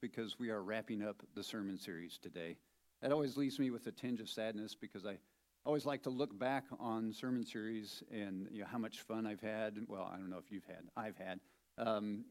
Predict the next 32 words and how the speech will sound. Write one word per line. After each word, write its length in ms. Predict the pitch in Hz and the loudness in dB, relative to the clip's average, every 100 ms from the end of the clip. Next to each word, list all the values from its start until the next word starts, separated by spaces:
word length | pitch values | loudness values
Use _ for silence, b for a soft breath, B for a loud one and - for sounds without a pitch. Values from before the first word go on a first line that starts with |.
| - | -2
i-, 140 | 131 135 | 0 2
in 180 | 135 131 | 4 6
the, 280 | 120 117 101 | 6 2 -2
the 120 | 113 | -4
sermon 280 | - 139 127 | 0 2 2
series. 460 | - 123 120 113 - - | 2 0 0 -2 -6 -4
And 200 | 113 110 | -2 -2
today, 460 | 117 151 170 156 - b b - | 2 4 6 4 0 b b 2
we're 200 | 143 160 | 6 8
at 160 | 151 151 | 6 4
the 160 | 143 | 4
end 300 | 135 123 101 87 - _ - | 4 2 0 -6 -16 _ 0
of 240 | 113 95 | 0 0
the 80 | 113 | 0
way 180 | 120 120 | 0 0
forward, 460 | - 127 117 87 - _ - | 0 0 0 -2 -8 _ -6
which 180 | 131 | -2
means 440 | 185 214 123 131 - _ _ - | 2 4 4 2 -4 _ _ -2
after 240 | 107 - | -2 -2
today, 460 | 98 104 131 135 107 - _ _ _ _ _ - | -4 -2 0 -2 -6 -10 _ _ _ _ _ -8
we're 160 | 95 143 | 0 6
gonna 160 | 151 151 | 8 8
go 120 | 147 | 6
forward. 380 | 160 165 98 - _ _ - | 2 0 -2 -4 _ _ -4
I 80 | 117 | 0
hope 200 | 113 139 | 2 2
you'll 140 | 135 | 2
go 140 | 123 139 | 4 2
with 200 | 160 - | 2 -2
us. 220 | - - _ B B B B _ - | -8 -14 _ B B B B _ 4
We've 140 | 151 | 6
covered 340 | 156 175 170 | 10 10 10